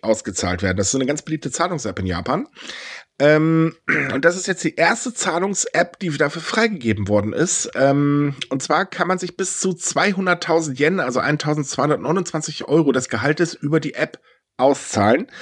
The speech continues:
Das Ganze soll den digitalen Zahlungsverkehr, ähm, äh, fördern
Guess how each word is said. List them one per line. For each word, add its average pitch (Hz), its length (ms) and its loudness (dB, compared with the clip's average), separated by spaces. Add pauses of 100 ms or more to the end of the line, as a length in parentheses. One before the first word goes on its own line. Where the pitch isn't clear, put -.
(400)
Das 139 160 -2
Ganze 208 220 -2
soll 175 320 6
den 175 160 -2
digitalen 147 480 -2
Zahlungsverkehr, 104 1120 0
ähm, 98 600 -2 (180)
äh, 95 220 0
fördern 127 420 4